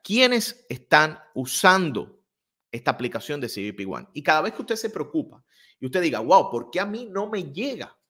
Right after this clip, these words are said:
la cita de C B P One?". Caballero, <laughs> miren cuántas personas de cuántos países del mundo mundial, del planeta planetario, del universo universal, están entrando por las citas de C B P One.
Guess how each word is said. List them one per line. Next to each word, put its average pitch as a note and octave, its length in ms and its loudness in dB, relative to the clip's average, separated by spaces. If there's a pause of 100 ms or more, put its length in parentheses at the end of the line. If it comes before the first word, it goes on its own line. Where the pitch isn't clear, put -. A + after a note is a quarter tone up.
(120)
la A#2 120 -6
cita B2 280 0
de G#2+ 80 2
C A#2 140 0
B G#2+ 100 2
P G#2 140 -4
One?". D2 220 -4 (480)
Caballero, F3+ 800 6 (120)
<laughs> - 680 -12
miren G3+ 480 6
cuántas G#3+ 520 8
personas C#3 840 0
de C3 280 -12
cuántos F#3+ 520 4
países B2+ 760 0 (1300)
del C#3 180 2
mundo F#3 360 2
mundial, D#3 480 4
del C#3+ 180 2
planeta D3+ 400 2
planetario, C3+ 800 4 (320)
del A#2+ 160 -2
universo C#3 420 0
universal, C#3 880 0 (240)
están C#3 460 2
entrando D3 400 -4
por A#2+ 100 -6
las A#2+ 100 -8
citas E3+ 280 -10
de G#2+ 40 -10
C G#2+ 160 -12
B G#2 120 -8
P G2+ 100 -12
One. E2+ 240 -14